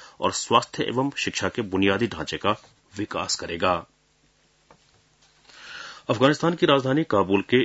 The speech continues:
एक एजुकेशन इंस्टीट्यूट में आज धमाका हुआ। मीडिया रिपोर्ट्स में मरने वालों की संख्या उन्नीस बताई गई है। अफगानिस्तान के एक जर्नलिस्ट बिलाल सरवरी के हवाले से बीबीसी ने बताया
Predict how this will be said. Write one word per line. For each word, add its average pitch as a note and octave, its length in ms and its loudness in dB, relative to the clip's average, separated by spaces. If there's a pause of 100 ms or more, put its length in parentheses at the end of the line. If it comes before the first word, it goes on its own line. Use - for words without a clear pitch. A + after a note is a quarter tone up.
(160)
एक - 180 -2 (180)
एजुकेशन F#2+ 400 0
इंस्टीट्यूट - 720 -4
में G#2+ 220 2 (100)
आज F2+ 300 0 (160)
धमाका E2 340 0
हुआ। E2+ 400 2 (100)
मीडिया F#2+ 240 2
रिपोर्ट्स F2 460 -4
में A2+ 100 -2
मरने F2+ 260 -2
वालों E2 220 -2
की - 100 -10
संख्या G2 380 -2 (320)
उन्नीस F#2+ 300 0
बताई D2+ 300 -6
गई D#2 140 -6
है। E2+ 320 -6 (580)
अफगानिस्तान F#2+ 460 2
के B2 120 -2
एक - 260 -8
जर्नलिस्ट E2+ 680 -2 (120)
बिलाल F#2+ 360 2
सरवरी F2+ 480 -4
के F2+ 100 -4
हवाले E2 240 -4
से - 140 -4
बीबीसी E2 340 -2
ने D2+ 60 -6
बताया E2+ 380 0